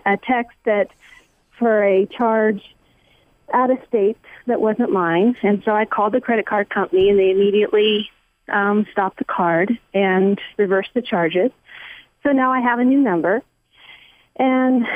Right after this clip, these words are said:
my question was, and this hasn't ever happened before, so my question was, now I got the secure, um, computer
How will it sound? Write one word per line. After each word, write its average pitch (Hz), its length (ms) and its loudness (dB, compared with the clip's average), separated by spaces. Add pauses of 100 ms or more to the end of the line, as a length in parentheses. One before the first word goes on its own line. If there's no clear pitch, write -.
my 269 220 2
question 294 500 -2
was, 240 200 0
and 247 140 2
this 294 100 -2
hasn't 262 340 0
ever 254 160 -2
happened 226 360 -2
before, - 380 -8 (240)
so 233 140 0
my 240 140 2
question 285 440 0
was, 190 260 2
now 233 240 2
I 269 220 -2 (260)
got 185 220 -4
the 254 220 0 (760)
secure, 247 640 0 (120)
um, 214 340 0
computer 240 720 0